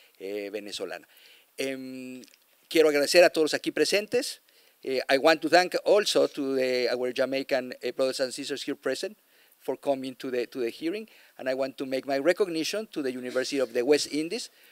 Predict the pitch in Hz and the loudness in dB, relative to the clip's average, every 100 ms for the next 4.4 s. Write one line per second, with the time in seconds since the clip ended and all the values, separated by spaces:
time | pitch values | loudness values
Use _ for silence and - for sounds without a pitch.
0 | _ _ 135 127 139 131 - 139 127 - | _ _ -6 -4 -4 -4 -6 -6 -6 -8
1 | - - 120 117 123 113 - _ - 127 | -12 -6 -4 -2 -4 -6 -8 _ -10 -8
2 | 123 131 135 139 120 110 - 90 87 - | -6 -6 -6 -4 -4 -4 -6 -8 -10 -16
3 | _ _ - 165 156 151 143 127 127 - | _ _ -4 -4 -2 0 0 0 -4 -2
4 | 131 147 147 165 | -2 0 -2 -4